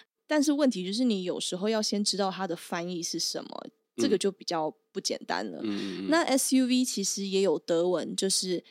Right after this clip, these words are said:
Speaker 1: der Geländewagen，
Speaker 2: 嗯。
Speaker 1: 它中文比较像越野车。
Speaker 2: 哦。
Speaker 1: 所以不能完全算像我们现在大家在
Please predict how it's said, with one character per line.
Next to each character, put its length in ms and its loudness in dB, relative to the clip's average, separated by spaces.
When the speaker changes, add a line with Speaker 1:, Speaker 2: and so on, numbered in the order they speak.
Speaker 1:
der 400 0
Geländewagen， 1160 2
Speaker 2:
嗯。 200 0
Speaker 1:
它 160 -2
中 260 2
文 140 4
比 60 -2
较 120 0
像 280 -2
越 200 2
野 240 -4
车。 400 -2
Speaker 2:
哦。 320 -10
Speaker 1:
所 220 2
以 180 4
不 140 0
能 340 2
完 240 4
全 240 2
算 240 2
像 320 0
我 60 -4
们 120 -6
现 140 -4
在 100 -2
大 120 -2
家 200 -2
在 320 -2